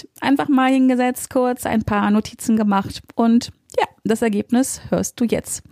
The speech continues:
Und ja, in dieser Folge möchte ich, ähm, darüber erzählen, wie Fuck einfach machen entstanden ist, beziehungsweise das Hashtag Fuck einfach machen entstanden ist,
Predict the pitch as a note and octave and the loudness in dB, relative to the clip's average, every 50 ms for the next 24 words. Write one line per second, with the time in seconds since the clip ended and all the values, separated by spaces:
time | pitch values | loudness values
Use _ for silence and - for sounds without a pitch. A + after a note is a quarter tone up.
0 | - - - - - - - - - - A#3 A#3 A#3 A#3 A#3 A#3 A#3 A#3 - - | -18 -16 -16 -16 -16 -18 -18 -10 -2 0 2 2 4 2 2 2 2 0 0 -4
1 | - - - - - E4 D4 A#3 - - C#4 D4 C4+ C#4+ C#4+ D4 C#4+ C#4+ C#4+ - | -12 -12 -10 -4 -2 -2 -2 -2 -2 0 0 2 2 2 2 2 0 -2 -4 -2
2 | - B3 B3 B3 C4 D4+ D4+ C#4+ A3+ A3+ A3+ A#3 - C4+ C4 B3+ C4 - - - | -2 -2 0 0 -2 -2 0 0 2 0 0 -2 -2 0 0 0 0 -2 -6 -8
3 | - - - _ - A#3 A#3 A#3 A3+ A#3 A#3 A#3 A#3 A#3 A#3 A#3+ - - A3 A3+ | -10 -12 -14 _ -6 -4 -2 -2 -2 -2 -2 -2 0 0 -2 -2 -2 -2 -2 -2
4 | B3+ C4+ C#4+ - - - - - - B3 - A3+ A3+ A#3+ B3 B3 A#3 - A3 G#3+ | -2 -2 -2 -4 -4 -4 -6 -4 -2 0 0 2 2 4 4 4 4 2 0 0
5 | G#3+ G#3+ G#3+ A3 A3+ - - - - - - - - - _ _ _ _ _ - | 0 2 2 0 0 -2 -6 -18 -18 -18 -20 -20 -20 -20 _ _ _ _ _ -14
6 | - - A#3 G#3+ - - A#3+ A#3+ C4+ C4+ C4+ A#3+ A3+ A#3 A#3 C4+ C4 C4 C4 C4+ | -6 -6 -6 -6 -4 -2 -2 -2 -2 0 0 2 0 0 0 0 0 2 4 4
7 | C4+ C4+ C4 - - - B3+ B3+ - A3 G3+ G3+ G#3+ A3+ A3 A#3 C4+ A4 A4 - | 4 2 2 0 -2 -2 -2 0 0 -2 -2 -2 -4 -4 -2 0 0 0 0 -2
8 | - - - G#3+ G#3 G#3+ G#3+ F#3+ F3+ F3 F3 F3+ F#3 F3+ F3+ - - - A#3+ B3 | -4 -2 0 2 2 4 4 2 2 0 -2 -2 -2 -2 -2 -4 -4 -4 -4 -4
9 | - - B3+ A#3+ A#3+ B3+ - - - C4+ B3+ - - - B3 - C4 B3+ B3 B3 | -2 -2 0 0 0 -2 -4 -6 -4 -4 -4 -2 -2 -2 -2 -2 0 2 2 2
10 | B3+ B3+ C4 B3 B3 B3 - - - A3 A3 A3 - A3 G#3 G#3+ A3 A3 - - | 2 0 0 0 0 -2 -2 0 -2 0 0 0 0 0 0 0 -2 -2 -6 -12